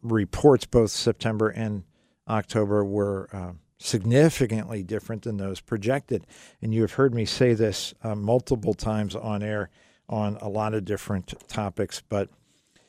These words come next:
uh, the, uh, again, supposition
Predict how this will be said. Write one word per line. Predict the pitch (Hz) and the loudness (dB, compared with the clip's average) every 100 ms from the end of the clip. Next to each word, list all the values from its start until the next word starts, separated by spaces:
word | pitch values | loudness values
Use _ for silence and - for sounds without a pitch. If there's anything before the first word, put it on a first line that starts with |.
| _ _ | _ _
uh, | 107 101 101 | -4 -2 -4
the, | 92 104 113 107 104 104 | -10 -6 -2 0 0 -2
uh, | 98 95 90 - _ _ _ _ _ _ _ _ _ _ _ _ _ _ _ _ _ _ _ _ | -2 -4 -8 -16 _ _ _ _ _ _ _ _ _ _ _ _ _ _ _ _ _ _ _ _
again, | 120 117 104 | 0 0 0
supposition | - 156 - 120 107 151 - 156 131 123 | 2 4 4 2 2 2 2 2 2 0